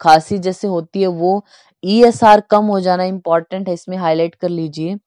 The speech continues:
वूपिंग कफ में वूप मिलेगा, ईएसआर कम हो जाएगा पेशेंट का और lymphocytosis। नेक्स्ट कसिंग जो ट्रायड है उसमें क्या होगा?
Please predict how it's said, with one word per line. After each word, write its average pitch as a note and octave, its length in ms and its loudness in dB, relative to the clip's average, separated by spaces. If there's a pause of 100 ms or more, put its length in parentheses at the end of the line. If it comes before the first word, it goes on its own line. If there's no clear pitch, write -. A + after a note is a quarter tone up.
(480)
वूपिंग G3 400 -4
कफ F#3+ 280 0
में G3 120 -2
वूप F#3+ 280 -4 (120)
मिलेगा, G#3 480 -4 (1700)
ईएसआर G3+ 540 4
कम G#3 240 0
हो G#3+ 140 0
जाएगा F#3 300 4
पेशेंट F3 500 -6
का F#3+ 80 4
और F#3+ 240 4
lymphocytosis। F3+ 1200 -4 (840)
नेक्स्ट G#3 460 -4
कसिंग A3 540 -2
जो G#3+ 200 0
ट्रायड F#3 480 4
है G3 100 2
उसमें G3+ 340 -4
क्या G#3+ 140 0
होगा? G3 340 0